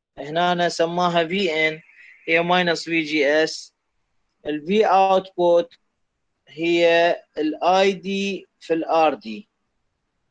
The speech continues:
ال في اوتبوت. هو وين يريد يوصل؟ يريد يوصل لل في اوتبوت على في input، بس يريد يلقى علاقة بيناتهم. ليش يريد يلقى علاقة بيناتهم؟ لأنه أنا هسه لو رجعت للرسم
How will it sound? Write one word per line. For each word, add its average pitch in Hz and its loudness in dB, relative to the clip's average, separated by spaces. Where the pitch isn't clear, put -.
ال 151 -6
في 156 0
اوتبوت. 123 -2
هو 202 4
وين 208 2
يريد 180 0
يوصل؟ 147 2
يريد 170 0
يوصل 185 0
لل 165 -4
في 190 -2
اوتبوت 208 2
على 214 2
في 190 -4
input، 113 -10
بس 151 -4
يريد 208 2
يلقى 220 0
علاقة 202 4
بيناتهم. 160 -2
ليش 220 0
يريد 196 -2
يلقى 190 0
علاقة 165 2
بيناتهم؟ 147 -2
لأنه 160 -2
أنا 208 0
هسه 190 -2
لو 170 2
رجعت 196 0
للرسم 165 0